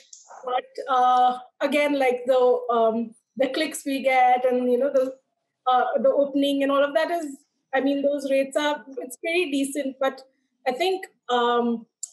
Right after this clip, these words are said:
given the age we are living in, there's a lot of design aspects that can be addressed, uh, because the template is really old-fashioned. I think it doesn't appeal,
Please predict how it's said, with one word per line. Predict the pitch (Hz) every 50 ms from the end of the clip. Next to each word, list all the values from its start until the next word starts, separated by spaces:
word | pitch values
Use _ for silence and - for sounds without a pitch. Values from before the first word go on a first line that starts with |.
| _ 233 214 208
given | 240 285 285 277 302 311 320 311 302
the | 320 311 - 269
age | 269 277 262 -
we | 294 302
are | 294 285
living | 277 254 254 277 277 294
in, | 311 302 285
there's | 277 254 254
a | 285 285
lot | 269 262 262 254 285
of | 311 302 - - 185
design | 233 226 226 233 240 240 247 269 277
aspects | 277 269 285 277 - - 269 269 269 - - - 240
that | 247 247 247 247
can | 269 247 247 254
be | 269 254
addressed, | 226 196 190 208 220 247 339 349 - - - - _ _ _ _ _ _ _ _ _ _ -
uh, | 240 233 226
because | 220 240 247 269 269 262
the | 277 262 254 -
template | 277 247 233 - 277 269 262
is | 294 240 226
really | 226 247 247 247 254 254 277 269
old-fashioned. | 247 233 - - - 277 226 226 220 - 254 254
I | 254 247 233 226
think | - 254 254 240
it | 220 214
doesn't | 233 233 - 285 269 269
appeal, | 254 247 - - 262 240 247 247 247 254 269